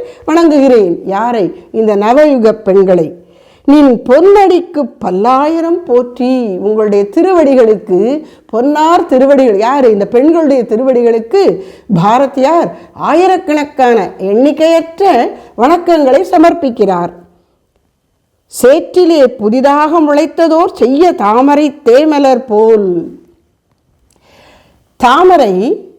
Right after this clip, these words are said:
சேற்றில தான் முளைக்கும். இன்னைக்கு சமுதாயம் மோசமா இருக்கேன்னு நினைக்காத,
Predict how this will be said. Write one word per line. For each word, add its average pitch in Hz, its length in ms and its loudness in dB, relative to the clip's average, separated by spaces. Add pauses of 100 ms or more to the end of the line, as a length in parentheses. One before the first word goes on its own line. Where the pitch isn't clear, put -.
(260)
சேற்றில 311 400 0
தான் 330 180 2
முளைக்கும். 220 460 -2
இன்னைக்கு 226 300 -4
சமுதாயம் 294 540 -4
மோசமா 277 420 0
இருக்கேன்னு 277 360 0
நினைக்காத, 254 580 -2